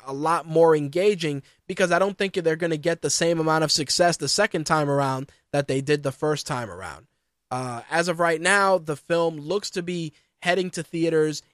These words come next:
in twenty sixteen. All right, so I know a lot of you guys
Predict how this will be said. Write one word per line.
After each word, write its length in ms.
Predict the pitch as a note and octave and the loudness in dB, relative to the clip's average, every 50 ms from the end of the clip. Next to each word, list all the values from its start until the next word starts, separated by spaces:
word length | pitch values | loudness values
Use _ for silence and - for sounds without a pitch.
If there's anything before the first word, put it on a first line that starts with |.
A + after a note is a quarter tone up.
| _ _ | _ _
in 240 | - D3 D3 D3+ D3 | -6 -4 -4 -4 -6
twenty 720 | - - - D3 C#3 C#3 C3+ C3 - C#3+ C3+ C3+ C#3 - _ | -8 -8 -6 -4 -4 -4 -4 -4 -4 -4 -4 -4 -4 -6 _
sixteen. 760 | - - - - - B2 - - - - - C3+ A2 F#2+ D#2+ _ _ _ _ _ _ _ _ _ _ _ _ _ _ _ _ _ _ _ _ _ _ _ _ _ _ _ _ _ _ _ _ _ _ _ _ _ _ _ _ _ _ _ _ _ _ _ _ _ _ _ _ _ _ - | -8 -6 -6 -6 -6 -8 -8 -8 -8 -8 -8 -10 -14 -14 -18 _ _ _ _ _ _ _ _ _ _ _ _ _ _ _ _ _ _ _ _ _ _ _ _ _ _ _ _ _ _ _ _ _ _ _ _ _ _ _ _ _ _ _ _ _ _ _ _ _ _ _ _ _ _ 0
All 80 | D#3 G3 | 4 4
right, 240 | G#3+ G#3+ F#3+ E3 | 6 6 4 2
so 400 | - - G#3+ G#3 G3+ F#3+ F3+ - _ _ _ _ _ _ _ _ _ _ - | 0 0 2 4 4 4 2 0 _ _ _ _ _ _ _ _ _ _ -2
I 140 | F3 G3 G#3 | 0 0 2
know 180 | A#3 A#3 G#3+ | 2 2 2
a 20 | F#3+ | 2
lot 220 | F#3+ F#3+ G3 F#3+ | 2 2 0 0
of 60 | F#3+ | -2
you 140 | F#3 F#3 F#3 | -4 -6 -2
guys 760 | E3 F3+ E3+ E3+ E3+ E3 E3 D#3 D3 - - - - - | 0 2 4 4 4 4 2 0 -2 -6 -10 -10 -12 -16